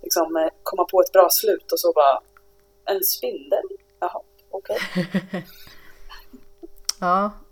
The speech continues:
Speaker 1: Så, eh, får se hur den blir.
Speaker 2: Mm, jag kommer nog gå och se den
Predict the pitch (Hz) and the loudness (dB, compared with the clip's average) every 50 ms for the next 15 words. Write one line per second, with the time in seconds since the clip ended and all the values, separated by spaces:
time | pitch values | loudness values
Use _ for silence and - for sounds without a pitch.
0 | - _ _ _ - _ - - _ - - - - - - - - - - - | -20 _ _ _ -20 _ -20 -20 _ -18 -18 -18 -18 -20 -20 -20 -20 -20 -20 -20
1 | _ _ - - - - - - - - - - - - _ - - - - - | _ _ -16 -16 -16 -16 -16 -20 -20 -20 -20 -20 -20 -20 _ -20 -20 -12 -6 -2
2 | - - - 240 233 214 208 202 202 202 202 202 202 202 208 208 214 - - - | 0 2 4 4 6 8 10 10 12 12 10 8 4 0 -6 -8 -10 -12 -14 -14
3 | 269 269 - 330 180 - - _ - - - - - - - - - - - - | -12 -8 -6 -6 -6 -6 -8 _ -20 -20 -20 -20 -20 -20 -20 -20 -20 -18 -14 -12
4 | 226 226 - - - - - - - - - - - - 190 196 214 226 220 - | -12 -12 -12 -16 -20 -20 -20 -20 -20 -20 -20 -16 -8 -6 -4 -2 -2 -2 -2 0
5 | 196 196 196 - 208 190 185 185 180 170 165 165 170 170 - 175 151 147 156 160 | 0 0 2 2 2 2 2 0 0 0 0 0 0 0 0 0 0 0 0 0
6 | 160 165 165 156 | -2 -2 -4 -8